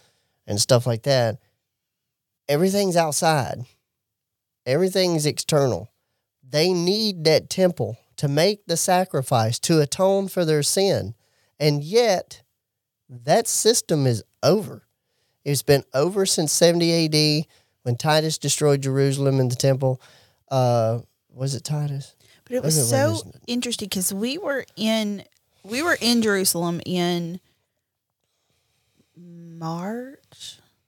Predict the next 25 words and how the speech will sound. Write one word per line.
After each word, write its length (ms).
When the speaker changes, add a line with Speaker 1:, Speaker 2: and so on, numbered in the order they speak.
Speaker 1:
April, 380
maybe. 380
Speaker 2:
April? 440
Sometime 540
Speaker 1:
Mm-hmm. 120
Speaker 2:
end 120
of 100
March, 480
early 400
April. 400
And 100
it 40
was 140
so, 440
<clears throat> 200
excuse 720
me, 120
so 260
very, 600
and 100
I 40
hadn't 220
thought 160
about 260
it 80